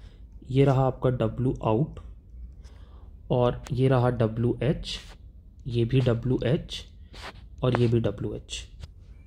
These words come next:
ठीक है, ये आपका पूरा का पूरा न्यूरल नेटवर्क आर्किटेक्चर है। अ, इस लॉस से ही आप अ, इस y hat से ही आप लॉस फंक्शन कैलकुलेट करोगे।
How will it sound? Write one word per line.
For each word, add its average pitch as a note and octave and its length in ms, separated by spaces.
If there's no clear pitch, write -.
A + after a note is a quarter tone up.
ठीक C3 120
है, - 180
ये C#3 140
आपका C3+ 300
पूरा B2+ 260
का A#2+ 100
पूरा A#2+ 260
न्यूरल A#2 300
नेटवर्क A#2 380
आर्किटेक्चर A2 600
है। A2+ 80
अ, A#2 320
इस - 180
लॉस B2+ 300
से - 160
ही C#3+ 160
आप B2 380
अ, A#2+ 180
इस - 420
y A#2 200
hat B2 220
से C#3+ 120
ही C3+ 60
आप C3+ 200
लॉस A2+ 300
फंक्शन A#2 320
कैलकुलेट A2 440
करोगे। A#2+ 320